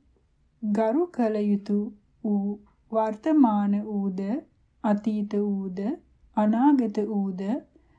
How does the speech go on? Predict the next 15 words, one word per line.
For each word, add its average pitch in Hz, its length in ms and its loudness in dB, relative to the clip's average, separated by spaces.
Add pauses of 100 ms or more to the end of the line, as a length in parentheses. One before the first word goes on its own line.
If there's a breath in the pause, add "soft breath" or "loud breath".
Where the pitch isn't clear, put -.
(240 soft breath)
ඉෂ්ට, 220 400 -4 (960)
නිෂ්පන්න 285 960 4
රූප 202 420 0 (320)
අටළොසය, 208 680 -2 (920)
ද්වේෂ 208 420 0 (100)
මූල, 196 380 4 (320)
මෝහ 214 400 -2 (140)
මූල, 202 360 2 (420)
දුක්ඛ 220 400 -2
සහගත 202 640 -2 (360)
කාය 240 520 0
විඥාන 202 680 2 (340)
වර්ජිත 208 640 -2
සිත්සු 208 680 -4 (880 soft breath)
අසූවය, 208 800 0